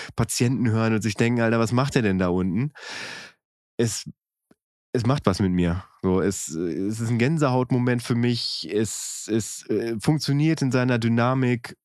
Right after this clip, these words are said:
und es fängt sehr ruhig an und baut sich auf und es, es geht darum, dass halt,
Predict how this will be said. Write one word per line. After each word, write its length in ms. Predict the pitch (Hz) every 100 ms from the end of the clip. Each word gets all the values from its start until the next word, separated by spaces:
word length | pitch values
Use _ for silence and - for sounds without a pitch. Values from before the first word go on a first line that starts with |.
| _ -
und 420 | 113 110 110 98 - _ _ _ -
es 160 | 113 -
fängt 240 | 135 123
sehr 120 | 127
ruhig 320 | 113 117 113
an 260 | 110 123 127
und 140 | 117
baut 260 | 104 113 127
sich 280 | 123 - -
auf 440 | 107 120 117 -
und 360 | 87 107 107 107
es, 180 | 104 -
es 220 | 110 -
geht 180 | 120 123
darum, 500 | 113 117 117 117 110 - - - -
dass 280 | - 107 -
halt, 460 | 107 107 98 -